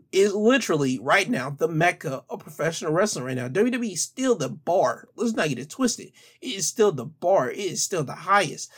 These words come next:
But A E W is taking the shine off of W W E and literally setting the professional wrestling world to flames right now, because W W E isn't doing that right now. Especially with the news that Vince is taking over N X T.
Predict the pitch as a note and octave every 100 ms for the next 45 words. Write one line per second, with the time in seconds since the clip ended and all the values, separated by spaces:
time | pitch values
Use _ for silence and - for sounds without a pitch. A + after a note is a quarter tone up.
0 | - _ D#3+ C3 _ G3+ A3+ G#3+ D3+ F#3+
1 | F3 C#3 - A3+ A3 C3+ A#2+ - - G#3
2 | F3+ B2 - - G3+ - D3 A#2 - D#3+
3 | D3 C#3+ C3+ C3 B2 B2 B2+ C#3+ D3+ _
4 | - C3+ E3 A3+ - C#3+ C#3 - G3+ G#3+
5 | D#3+ B2+ B2 A#2+ - D3+ G#3+ G#3+ D3 C3+
6 | D#3 F#3 E3 C3 C3 A#2+ - _ _ -
7 | D3+ - - D#3+ G3+ G#3 C#3+ - B2+ B2
8 | B2+ C3 F3+ - - _ D#3 D3+ D#3+ G#3
9 | G3+ F3 F3 D#3+ - E3 E3 F3+ - D#3
10 | A#3 C4+ B3 - - B2 - C#3+ - -
11 | _ _ _ _ - - - A#3+ A#3 G3+
12 | F3 C#3+ E3 E3+ C3 A#2+ F3+ G3 C#3+ -
13 | F#3 F3 D#3 F3 C#3 B2 - _ - F3+
14 | F3 D3 - - G3 G3+ -